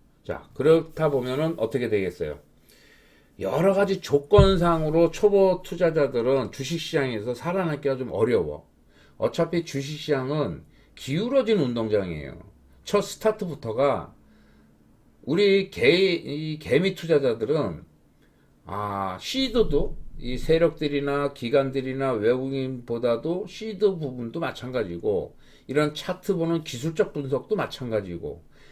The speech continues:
가장 중요한 신법, 마인드 컨트롤, 뭐 어떤 신법 부분도 신법이 제일 좀 안 되는 부분이지, 개미 투자자들은. 왜냐면은 세력들은 그 신법을 이용을 하거든.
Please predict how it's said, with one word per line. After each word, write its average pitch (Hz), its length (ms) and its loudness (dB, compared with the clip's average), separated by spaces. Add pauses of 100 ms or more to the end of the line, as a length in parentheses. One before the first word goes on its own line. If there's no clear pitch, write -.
(140)
가장 156 420 0
중요한 143 680 -2
신법, - 720 -2 (360)
마인드 131 400 -2
컨트롤, 143 680 2 (600)
뭐 117 400 0
어떤 - 320 0
신법 214 640 -2
부분도 156 600 2 (360)
신법이 254 400 0
제일 208 400 6
좀 190 200 0
안 127 240 0
되는 240 220 10
부분이지, 87 800 -2 (240)
개미 110 300 0
투자자들은. 82 540 -2
왜냐면은 185 460 4
세력들은 185 580 2
그 151 420 2 (100)
신법을 190 540 0
이용을 170 580 6
하거든. 80 400 -6